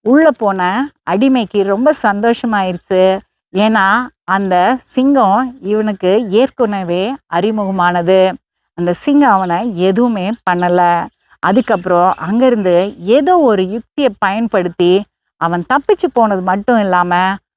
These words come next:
அங்க இருந்த எல்லா மிருகங்களையும் மீட்டு காட்டுக்கு கூட்டிட்டு போயிட்டான். சில சமயம் நம்ம செய்யற உதவி நமக்கு பேருதவியா திரும்ப வரும். எதிர்பார்த்து பண்ணக்கூடாது,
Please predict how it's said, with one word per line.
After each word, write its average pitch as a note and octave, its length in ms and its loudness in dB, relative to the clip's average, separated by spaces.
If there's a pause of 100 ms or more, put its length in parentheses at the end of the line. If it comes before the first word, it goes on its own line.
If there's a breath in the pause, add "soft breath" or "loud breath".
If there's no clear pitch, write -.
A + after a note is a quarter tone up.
(100)
அங்க G#3+ 340 0
இருந்த C4 260 2
எல்லா A3+ 360 2
மிருகங்களையும் G#3 1000 -4
மீட்டு G3+ 580 -2
காட்டுக்கு F#3+ 540 -2
கூட்டிட்டு F3 200 -8 (140)
போயிட்டான். F3+ 480 0 (600)
சில G#3 300 0
சமயம் A3 680 -2
நம்ம F#3 500 -2 (360)
செய்யற D#4+ 260 2
உதவி A3+ 640 2
நமக்கு F#3 480 -8 (240)
பேருதவியா A3 880 2 (180)
திரும்ப F#3+ 340 0
வரும். F3+ 500 0 (120)
எதிர்பார்த்து A#3+ 680 0
பண்ணக்கூடாது, F#3+ 920 -2